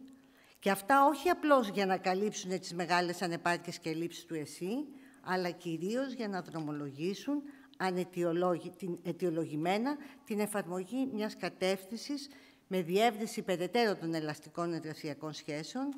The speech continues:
και παραχώρηση όλο ένα και μεγαλύτερου πακέτου υπηρεσιών στους ιδιώτες με τα λεγόμενα σδιτ. Και μέσα στο πλαίσιο αυτό,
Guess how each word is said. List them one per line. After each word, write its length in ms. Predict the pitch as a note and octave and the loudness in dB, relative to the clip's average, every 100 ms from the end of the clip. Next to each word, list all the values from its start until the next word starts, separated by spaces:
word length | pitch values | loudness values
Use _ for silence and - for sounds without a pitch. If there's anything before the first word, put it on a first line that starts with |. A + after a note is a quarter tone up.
| - - - | -10 -20 -10
και 120 | C#4 | -6
παραχώρηση 840 | C4+ F3 D3+ E3+ F#3 F#3+ - G3+ - | -2 -2 -2 -4 -4 -4 -8 -10 -6
όλο 240 | F3 E3 | -4 -2
ένα 160 | E3 F3 | -2 -4
και 140 | F3 | -6
μεγαλύτερου 640 | D#3+ D3 D3 D#3 D#3+ E3 | -6 -6 -6 -8 -8 -10
πακέτου 440 | D#3+ D3+ - D#3 E3+ | -10 -10 -8 -10 -10
υπηρεσιών 640 | D3+ C#3+ D3 E3+ F#3 A3+ - - - _ | -12 -12 -10 -6 -4 -6 -10 -20 -20 _
στους 320 | - - B3 | -18 -10 -6
ιδιώτες 720 | G#3 C#3 C#3+ D3 - G#3+ - - | -4 -2 -2 -2 -4 -8 -8 -8
με 140 | A3+ | -6
τα 120 | A3 D#3 | -4 -6
λεγόμενα 480 | C#3+ D3+ D3 C#3+ | -4 -4 -4 -4
σδιτ. 340 | C#3+ D3 B2+ - - _ _ _ _ _ _ - _ _ _ | -6 -10 -12 -14 -20 _ _ _ _ _ _ -20 _ _ _
Και 140 | - A3+ | 0 4
μέσα 240 | C#4+ C#4+ | 4 2
στο 140 | C4+ | 0
πλαίσιο 480 | - B3 B3 B3 G3+ | 2 4 4 4 2
αυτό, 500 | E3 - F#3+ B3+ D4+ | 2 0 0 0 -2